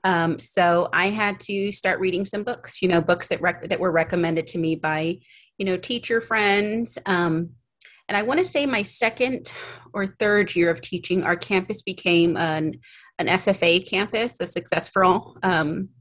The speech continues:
campus. And so it's, you know, one of those programs where, um, they come in when your school is in need of, like, some intervention.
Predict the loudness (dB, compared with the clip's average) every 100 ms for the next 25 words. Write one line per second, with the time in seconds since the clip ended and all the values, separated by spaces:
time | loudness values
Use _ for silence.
0 | -20 -20 -20 -4 2 2 4 2 2 -2
1 | 0 4 4 4 -2 0 2 4 4 2
2 | 2 0 2 0 0 0 2 2 2 0
3 | -4 -4 -2 -2 -2 -4 -2 -2 -2 -2
4 | -2 0 0 -2 -6 _ _ -20 -10 0
5 | 4 6 6 4 0 2 2 2 -2 -4
6 | -4 -2 -2 -2 -6 -20 _ _ _ _
7 | -4 0 2 4 2 0 -8 -10